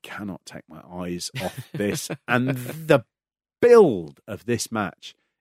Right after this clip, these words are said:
Speaker 1: is just phenomenal.
Speaker 2: Mm.
Speaker 1: Some of it does come down to s-, sections where they are just punching each other,
Speaker 2: Mm.
Speaker 1: where they are hitting each other as hard as they can, and
Speaker 2: <laughs>
Speaker 1: that's part of their tough man thing, and the crowd love it. Uh,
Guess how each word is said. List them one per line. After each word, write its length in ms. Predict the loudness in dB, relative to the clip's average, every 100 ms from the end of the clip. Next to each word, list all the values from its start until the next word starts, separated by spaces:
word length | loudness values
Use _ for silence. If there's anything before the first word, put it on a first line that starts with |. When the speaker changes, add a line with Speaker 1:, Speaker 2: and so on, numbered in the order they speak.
| 2
Speaker 1:
is 280 | 2 2 -4
just 580 | -14 -4 0 0 -2
phenomenal. 520 | -10 -8 -6 -6 -10 -12
Speaker 2:
Mm. 340 | -10 -10 -8
Speaker 1:
Some 320 | -4 2 6 6
of 160 | 6
it 200 | 4 2
does 280 | 2 4 2
come 360 | -2 -4 -4 -2
down 480 | -2 -2 -10 -14 _ -6
to 280 | -2 -2 -4 _
s-, 480 | -10 -6 -6 -6 -6 -4
sections 540 | 0 0 0 -8 -4
where 120 | -2
they 120 | 0 4
are 200 | 4 2
just 240 | -2 -8
punching 360 | -10 -12 -10 -12
each 160 | -12
other, 180 | -14 -16 -10
Speaker 2:
Mm. 240 | -10 -10 -12 0
Speaker 1:
where 160 | 4
they 120 | 6
are 140 | 6 4 -2 -20 -6
hitting 300 | 2 2 4
each 160 | 4 4
other 120 | 2
as 120 | 2
hard 240 | 4 4
as 100 | 4
they 140 | 0 -6
can, 340 | -6 -12 -12 -18 _ _ _
and 440 | -8 -6 -6 -8 -10 -14 -18 _
Speaker 2:
<laughs> 320 | _ -20 -8
Speaker 1:
that's 280 | 0 0 -2
part 360 | -2 6 6 6
of 160 | 2
their 180 | 4 4
tough 320 | 4 0 -2
man 260 | 0 -2 -2
thing, 280 | -2 -4 -4
and 140 | -4
the 60 | -4
crowd 340 | 2 4 4
love 220 | 6 6 4
it. 140 | -6 _ _ _ _ -4
Uh, 100 | -4